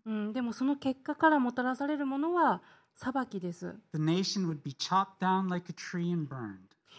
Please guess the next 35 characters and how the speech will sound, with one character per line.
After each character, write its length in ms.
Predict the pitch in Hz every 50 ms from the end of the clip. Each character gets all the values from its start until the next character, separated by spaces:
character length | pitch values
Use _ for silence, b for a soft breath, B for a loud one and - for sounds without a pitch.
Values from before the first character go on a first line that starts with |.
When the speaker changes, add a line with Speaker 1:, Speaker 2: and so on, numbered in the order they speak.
| B B B
Speaker 1:
イ 80 | 233
ザ 100 | 202 254
ヤ 60 | 254 240
書 80 | 233
に 80 | 233 214
は 80 | 208
こ 160 | 202 208 254 254
う 40 | -
書 100 | 277 277
い 60 | 277
て 60 | 269
あ 40 | 240
り 120 | 214 208
ま 120 | 196 196 196
す。 80 | 190
そ 60 | - 226
の 100 | 233 233
時 220 | 285 269 - 254
に 120 | 226 208
国 340 | 208 - - 233 240 247 262
は 180 | 285 294 277 240
切 260 | - - - - 247
り 140 | 240 247 247
倒 240 | - 262 247 247 247
さ 140 | 240 - 269
れ 140 | 262 247 240
て 120 | - 180
焼 300 | 165 190 208 185 - 240
き 40 | 226
払 260 | 208 220 233 233 233
わ 140 | 226 220 226
れ 120 | 226 233 233
る 80 | 196
っ 40 | 170
て。 260 | - _ _ - -